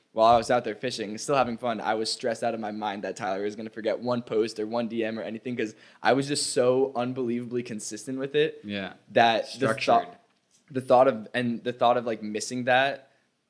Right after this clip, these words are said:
Speaker 1: could, like, would ruin it, even though it didn't really matter. Like, it, in my head, I was like, "It has to be per-, it has to be perfect, it has to be perfect."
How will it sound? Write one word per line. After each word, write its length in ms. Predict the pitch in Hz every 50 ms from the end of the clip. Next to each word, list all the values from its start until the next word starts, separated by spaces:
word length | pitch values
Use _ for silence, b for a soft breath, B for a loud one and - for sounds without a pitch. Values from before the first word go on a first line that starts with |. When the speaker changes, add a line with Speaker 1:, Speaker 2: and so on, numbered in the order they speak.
| _ _ _ _ _
Speaker 1:
could, 320 | - - 151 127 123 120 120
like, 180 | 127 127 117 123
would 320 | 127 127 117 104 107 117
ruin 280 | 139 147 139 127 120 120
it, 120 | 104 90
even 180 | 143 151 156 160
though 100 | 160 151
it 80 | 147 143
didn't 160 | 139 135 131
really 160 | 131 127 123
matter. 400 | 113 110 107 110 113 117 127 131
Like, 220 | 120 123 120 117
it, 180 | 123 113 98 - -
in 120 | 120 127 127
my 200 | 123 120 120 120
head, 160 | 127 120 117
I 80 | 113
was 100 | 117 113
like, 100 | 117 113
"It 80 | 113 117
has 220 | - 131 117 113
to 60 | - 110
be 100 | 110 113
per-, 160 | - - 110
it 100 | - 110
has 180 | 110 113 113
to 40 | 110
be 60 | 113
perfect, 260 | 107 110 113 110 104 110
it 20 |
has 100 | 107 104
to 40 | -
be 60 | 107
perfect." 400 | 101 - 101 104 98 - - -